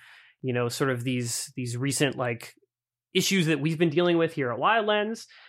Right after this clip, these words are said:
um, with some of the conservation issues that, that we're covering and that we're involved with, um, the vaquita being the most prominent one. And, you know, a lot of you may have listened to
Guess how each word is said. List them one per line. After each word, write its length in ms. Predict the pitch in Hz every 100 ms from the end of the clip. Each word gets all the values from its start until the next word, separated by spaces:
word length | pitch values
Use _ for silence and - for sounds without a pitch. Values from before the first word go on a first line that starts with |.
| -
um, 520 | - 151 147 143 143 143
with 120 | 139
some 140 | 165
of 60 | 143
the 40 |
conservation 480 | - 151 143 143 143
issues 420 | 143 123 139 123
that, 260 | 131 120 - 147
that 220 | 123 123
we're 640 | 143 135 143 139 139 131 -
covering 560 | - 143 147 151 156 151
and 120 | 127
that 120 | 123
we're 260 | 131 123 120
involved 380 | 123 135 139 139
with, 340 | 143 139 - - - -
um, 240 | 135 120 120
the 120 | 123
vaquita 540 | 120 - 185 180 160
being 340 | 147 143 135 123
the 60 |
most 280 | 120 120 - -
prominent 480 | - 151 147 139 -
one. 380 | 139 135 135 131
And, 420 | 131 123 123 123 123
you 100 | 123
know, 120 | 120
a 20 |
lot 200 | 131 143
of 80 | 135
you 100 | 131 _ _ -
may 300 | 135 131 131
have 160 | 131 127
listened 460 | 143 143 135 123 -
to 340 | 135 127